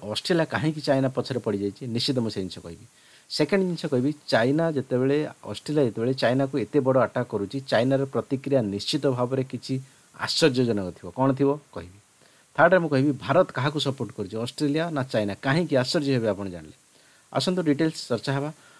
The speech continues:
ପ୍ରଥମରୁ ମୁଁ ଏ ଜିନିଷ କହିବା ପାଇଁ ଚାହୁଁଛି, ଭା-, ୱାର୍ଲଡରେ ଗୋଟେ actually five eye intelligence system ଅଛି, ଯେଉଁଥିରେ କି ପାଞ୍ଚଟା country ଅଛନ୍ତି। ସେମାନେ actually ଯଦି ବିଶ୍ୱର ସବୁଠୁ ଅଧିକା intelligence,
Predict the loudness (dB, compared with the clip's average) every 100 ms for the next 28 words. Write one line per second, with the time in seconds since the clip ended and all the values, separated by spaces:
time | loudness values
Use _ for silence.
0 | _ -2 2 4 4 4 0 0 2 4
1 | 2 4 4 4 0 0 -2 -4 -12 -16
2 | _ -16 -16 -4 4 6 6 -2 -8 -2
3 | -2 -2 -4 -4 -4 -6 -8 2 2 2
4 | -2 0 0 0 -2 2 4 4 2 0
5 | -4 -4 -4 -4 -8 -18 -20 -20 -20 _
6 | -4 4 4 4 0 0 -2 -8 _ -6
7 | -4 -2 -4 0 -2 2 2 2 0 -6
8 | -6 -10 -4 0 2 0 -2 -2 -2 0
9 | -2 -2 -4 -2 -2 -2 -2 -4 -6 -8
10 | -8 -4 -2 0 0 0 4 4 4 0
11 | -6